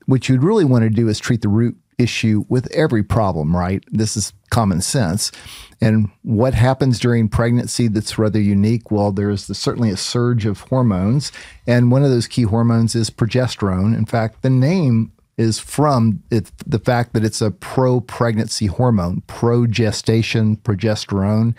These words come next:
And when progesterone rises in pregnancy, it gives up to ten times what it would normally be. And then it comes crashing down after delivery,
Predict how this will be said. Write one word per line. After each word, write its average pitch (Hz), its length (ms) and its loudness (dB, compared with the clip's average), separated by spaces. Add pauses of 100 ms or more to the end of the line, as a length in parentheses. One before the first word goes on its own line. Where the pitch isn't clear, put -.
(760)
And 135 440 2
when 123 200 4
progesterone 139 920 0
rises 117 580 0
in 104 140 0
pregnancy, 113 600 -4
it 110 120 -2
gives 120 280 0
up 110 200 -4
to 95 200 -4 (120)
ten 185 280 0
times 123 600 0
what 110 120 0
it 104 40 -2
would 104 160 -2
normally 104 480 2
be. 101 420 -2 (460)
And 127 160 4
then 160 100 2
it 165 100 -6
comes 127 220 0
crashing 127 800 0
down 123 480 0
after 110 320 -4
delivery, 113 640 -2